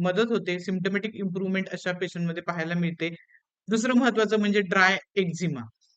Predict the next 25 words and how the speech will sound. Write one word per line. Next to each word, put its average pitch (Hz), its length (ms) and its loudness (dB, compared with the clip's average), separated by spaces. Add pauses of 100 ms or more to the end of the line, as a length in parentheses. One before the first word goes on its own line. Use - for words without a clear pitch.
(180)
प्रुरायटिसचे 240 640 4
जे 220 100 2
टिपिकल 208 420 0
सिम्प्टम 180 420 0
असतात, 170 260 -2 (120)
इचिंग 190 420 -2
असतं, 170 480 0
रेडनेस 175 460 -2
असतं, - 260 -8
ते 175 180 -4
कमी 196 240 2
करण्यासाठी, 180 640 -2 (340)
अ, 165 220 0
मदर, 175 280 2
अ, 165 360 -4 (220)
Burberry 185 320 0
Sacrifolium 190 440 -2
मदर 175 220 -2
टिंक्चर 170 320 -2
किंवा 170 200 -8
जेल 170 340 -2
हे 160 80 -10 (180)
प्रभावीपणे 180 480 0
काम 175 320 -4
करतं. 175 340 -6